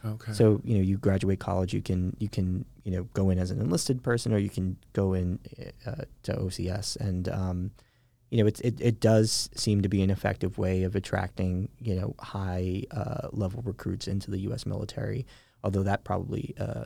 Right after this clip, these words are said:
Speaker 2: I, I suspect is, is changing as well, uh, even if it doesn't get as much publicity. Um, and so, you know, yeah,
Speaker 1: Let me,
Speaker 2: I've
Speaker 1: let
Speaker 2: always
Speaker 1: me add, add, add one difference that's important to point out, which is the leadership in the military has direct command and control over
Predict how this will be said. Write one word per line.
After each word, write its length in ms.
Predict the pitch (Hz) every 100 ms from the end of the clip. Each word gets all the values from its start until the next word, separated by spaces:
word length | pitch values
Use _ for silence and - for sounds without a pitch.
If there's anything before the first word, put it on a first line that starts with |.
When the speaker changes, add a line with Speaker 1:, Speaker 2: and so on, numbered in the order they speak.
| -
Speaker 2:
I, 140 | 107 -
I 80 | 107
suspect 460 | - - 95 95
is, 200 | 92 92
is 240 | - 98 -
changing 400 | - 98 92 92
as 120 | -
well, 460 | 98 98 90 92 -
uh, 180 | 104 92 - -
even 160 | 95 92
if 100 | 95
it 60 | 98
doesn't 220 | 92 104
get 100 | 98
as 100 | 107
much 220 | 95 -
publicity. 580 | - 120 147 - 98 95 - - - - -
Um, 340 | 104 98 101 -
and 160 | - 113
so, 360 | - 123 117 - _ _
you 100 | 135
know, 80 | 117
yeah, 180 | 123 -
Speaker 1:
Let 40 |
me, 60 | -
Speaker 2:
I've 60 |
Speaker 1:
let 60 | 254
Speaker 2:
always 180 | 127 233
Speaker 1:
me 140 | 233
add, 80 | 214
add, 200 | 180 175
add 220 | 165 165 151
one 220 | 180 185
difference 400 | 156 - 117 101
that's 160 | 120 120
important 420 | 113 123 123 113
to 40 |
point 220 | 123 117
out, 220 | 113 110 110
which 160 | -
is 140 | 117 101
the 80 |
leadership 600 | 120 135 170 175 - 156
in 80 | 139
the 80 | 123
military 640 | 117 123 123 110 107 104
has 200 | 101 104
direct 340 | - 107 113 -
command 420 | 113 107 110 104
and 80 | 98
control 580 | 92 - 104 101 101
over 340 | 104 95 98